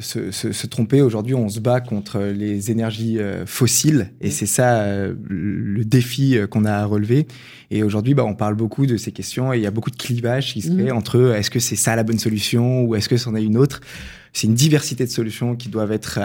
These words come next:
Speaker 1: analysées avec une vision qui est objective, pragmatique, et ça ne doit pas créer de clivage pour qu'on puisse aller tous dans un même sens.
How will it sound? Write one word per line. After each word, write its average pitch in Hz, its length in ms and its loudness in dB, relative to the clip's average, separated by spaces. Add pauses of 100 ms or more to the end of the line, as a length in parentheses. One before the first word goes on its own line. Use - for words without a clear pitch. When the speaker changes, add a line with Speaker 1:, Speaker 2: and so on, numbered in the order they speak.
Speaker 1:
analysées 113 680 2
avec 104 260 -6
une 107 80 0
vision 110 320 -4
qui 104 220 -6
est 107 40 -6
objective, 123 680 -2 (380)
pragmatique, 117 760 -2 (260)
et 113 200 -2
ça 117 120 -6
ne 107 60 -4
doit 107 140 -6
pas 131 80 -2
créer 127 240 0
de 120 80 -4
clivage 113 480 -2
pour 104 140 -6
qu'on 101 100 -6
puisse 117 220 -4
aller 104 120 -2
tous 127 340 -4
dans 104 300 0
un 110 40 -4
même 101 140 -6
sens. - 300 -12